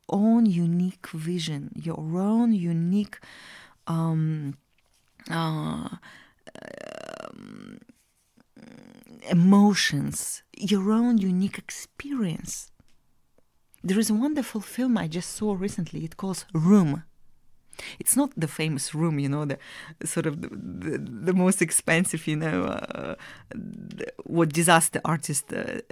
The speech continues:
you know, talked about the story. But it's, it's the film named Room. It's about the mother and the child. I, I really, uh, you know, look at this because this is such an interesting film.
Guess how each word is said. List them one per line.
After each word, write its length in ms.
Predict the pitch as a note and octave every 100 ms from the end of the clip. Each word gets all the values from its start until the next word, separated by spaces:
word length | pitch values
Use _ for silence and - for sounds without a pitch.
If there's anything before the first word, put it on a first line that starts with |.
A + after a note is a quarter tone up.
| - -
you 140 | -
know, 140 | C#3+ D3
talked 300 | D#3+ D3 -
about 220 | C#3+ C3+
the 80 | C#3
story. 480 | - D3 C#3 C3+ - - - -
But 180 | - E3+ -
it's, 280 | A#3 - -
it's 220 | F3 -
the 140 | - E3+
film 280 | - B3+ F#3
named 260 | G3 F#3+ - - -
Room. 600 | D3 D3 E3 F3+ C#3+ C3+ - _ _ _ _ _ _ - - - - -
It's 180 | D#3+
about 300 | F3+ F3 D#3+
the 80 | D3
mother 400 | D3+ F#3 C4 C4 -
and 180 | E3 F3
the 60 |
child. 640 | E3 - D3 - - - - - - -
I, 180 | F3+ G3+
I 240 | F3+ D#3+ -
really, 360 | F3 A3 E3+ - -
uh, 40 | -
you 160 | D#3 D#3+
know, 280 | D3 D#3 - - - -
look 300 | G#3+ A#3+ E3+
at 100 | D3
this 200 | - -
because 260 | - G#3+
this 140 | A#3 A3
is 100 | G#3
such 400 | - - - -
an 60 | -
interesting 600 | G#3 - - - - C3+ -
film. 360 | A3 - G3+